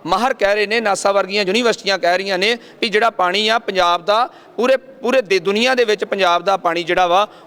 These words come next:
ਉਹ ਗੰਦਾ ਹੋ ਜਾ ਰਿਹਾ। ਜਿਹੜੀ ਧਰਤੀ ਪੰਜ ਆਬ ਪਾਣੀਆਂ ਦੇ ਨਾਂ ਤੋਂ ਧਰਤੀ ਬਣੀ ਹੋਵੇ ਤੇ ਅੱਜ ਉਹਨਾਂ ਲੋਕਾਂ ਨੂੰ ਆਪਣੇ ਪਾਣੀ ਬਚਾਉਣ ਕਰਕੇ ਮੋਰਚੇ ਲਾਉਣੇ ਪੈਣ, ਇਹ ਤੋਂ ਦੁਖਦਾਈ ਗੱਲ ਕੋਈ ਨਹੀਂ ਹੋ ਸਕਦੀ। ਅਸੀਂ ਸਰਕਾਰ ਨੂੰ ਇਹੋ ਕੁਝ ਕਹਿਣਾ ਚਾਹੁੰਦੇ ਹਾਂ ਵੀ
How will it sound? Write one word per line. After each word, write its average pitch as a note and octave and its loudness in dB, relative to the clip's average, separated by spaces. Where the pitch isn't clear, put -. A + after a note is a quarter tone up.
ਉਹ A3+ 2
ਗੰਦਾ G3 0
ਹੋ A#3 -2
ਜਾ F#3 0
ਰਿਹਾ। G#3+ 0
ਜਿਹੜੀ A#3 -6
ਧਰਤੀ A#3+ -4
ਪੰਜ A3 -2
ਆਬ G3+ 0
ਪਾਣੀਆਂ C#4 0
ਦੇ C#4 0
ਨਾਂ A3+ 0
ਤੋਂ A#3+ 0
ਧਰਤੀ A#3+ -4
ਬਣੀ A3+ -2
ਹੋਵੇ F#3+ -2
ਤੇ A#3+ 2
ਅੱਜ B3 -6
ਉਹਨਾਂ B3+ 0
ਲੋਕਾਂ G#3 -2
ਨੂੰ A3 -2
ਆਪਣੇ A3 -2
ਪਾਣੀ G#3+ -2
ਬਚਾਉਣ G#3 -2
ਕਰਕੇ G3 -2
ਮੋਰਚੇ F#3 0
ਲਾਉਣੇ F#3 2
ਪੈਣ, G3 -2
ਇਹ A3 0
ਤੋਂ A#3+ 0
ਦੁਖਦਾਈ G3+ -2
ਗੱਲ F#3 -2
ਕੋਈ F3+ 0
ਨਹੀਂ A#3+ 0
ਹੋ A3+ 2
ਸਕਦੀ। F#3 -2
ਅਸੀਂ B3+ -4
ਸਰਕਾਰ G#3 -2
ਨੂੰ A#3+ -4
ਇਹੋ A#3+ 4
ਕੁਝ A#3+ -2
ਕਹਿਣਾ G#3 -2
ਚਾਹੁੰਦੇ G3 -6
ਹਾਂ A3 0
ਵੀ A3+ -2